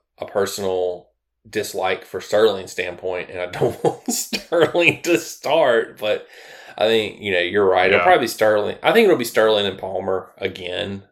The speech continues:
Speaker 1: Like, you know, and then, I mean, it's gonna be the midfield of Gallagher, Enzo, Caseta, and it's just, how is Poch gonna line 'em up? What formation are we gonna play in? It doesn't really matter. That'll be our midfield three, who's pushing higher up,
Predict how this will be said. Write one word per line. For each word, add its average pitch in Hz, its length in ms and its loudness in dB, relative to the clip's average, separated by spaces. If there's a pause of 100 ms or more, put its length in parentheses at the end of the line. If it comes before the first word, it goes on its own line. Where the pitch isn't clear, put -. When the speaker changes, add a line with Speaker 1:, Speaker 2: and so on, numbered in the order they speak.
(400)
Speaker 1:
Like, 90 760 -6
you 98 180 -6
know, 90 380 0
and 95 140 -6
then, 92 340 -6
I 101 60 -6
mean, 110 160 0
it's 110 160 -4
gonna 113 140 -2
be 110 80 4
the 107 100 -4
midfield 101 400 -4
of 95 100 -10
Gallagher, 95 680 -2 (300)
Enzo, 90 680 -2 (580)
Caseta, 87 580 2
and - 80 -10
it's 92 240 -4
just, - 300 -8 (260)
how 92 340 -2
is 92 80 -4
Poch 92 360 -6
gonna 90 160 -4
line 90 280 -6
'em 87 140 -8
up? 87 380 -2
What 92 340 -4 (320)
formation 92 560 -6
are 87 40 -10
we 90 80 -8
gonna 85 120 -8
play 87 300 -6
in? 85 80 -10
It 85 140 -12
doesn't 87 280 -6
really 90 200 -10
matter. 87 360 -4
That'll 87 300 -2
be 90 100 0
our 87 100 0
midfield 90 460 -2
three, 87 340 -4
who's 92 240 -8
pushing 95 400 -4
higher 90 400 -2
up, 87 360 0